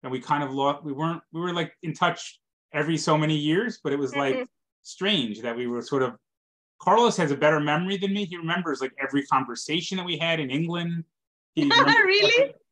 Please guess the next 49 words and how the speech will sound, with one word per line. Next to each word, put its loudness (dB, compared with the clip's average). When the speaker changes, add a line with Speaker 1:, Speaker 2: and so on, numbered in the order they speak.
Speaker 1:
he -2
remembers, 0
we 4
were 2
talking -2
the -6
other -2
day, 2
he -2
remembers, -2
like, -2
pranks 0
that 0
we -2
played. 2
I -2
mean, -4
he 0
has, -2
like, 0
either -4
an -8
amazing -2
memory -2
or, 0
or -2
I 2
just -4
have 2
a -2
poor 2
memory. -8
But, -4
um, -2
I 0
have 2
a -4
good 2
memory, -2
but, -4
um, -6
I've -4
been 0
through 0
a 0
lot 6
since -10
that -4
time, 2